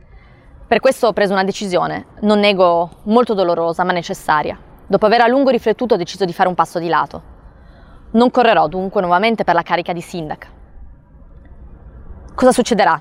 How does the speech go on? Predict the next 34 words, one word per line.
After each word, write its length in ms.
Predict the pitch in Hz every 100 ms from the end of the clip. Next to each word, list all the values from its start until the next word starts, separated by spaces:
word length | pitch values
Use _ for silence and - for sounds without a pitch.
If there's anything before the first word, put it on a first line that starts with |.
| _ -
da 180 | 175
qui 240 | - 214 - _
a 100 | 214
giugno 240 | 190 202 185
duemilaventuno? 760 | 185 175 165 156 151 151 156 - - - - - - - - -
Io 100 | 247
continuerò 400 | 240 190 196 185
a 40 | 175
spendermi 520 | - 151 160 160 165
con 260 | - 247 240 -
ogni 320 | 330 370 339
energia 500 | 285 247 226 233 220
affinché 320 | 180 196 196
i 60 | 190
progetti 380 | 196 196 220 214
avviati 500 | 185 208 208 185 165
vengano 320 | 175 180 180
portati 280 | 185 190 185
avanti 320 | 226 269 196
da 80 | -
chi 140 | -
verrà 180 | 170 175
dopo 200 | 165 170
di 100 | 160
me. 140 | 151 - _ _ _ _ - - - - - - - - -
Perché 180 | 247 294
Torino 240 | 294 311
ha 40 | 226
ricominciato 520 | 214 196 180 147 151
a 40 |
credere 260 | 160 156 160
in 60 |
se 120 | 147 170
stessa 480 | - 151 - 160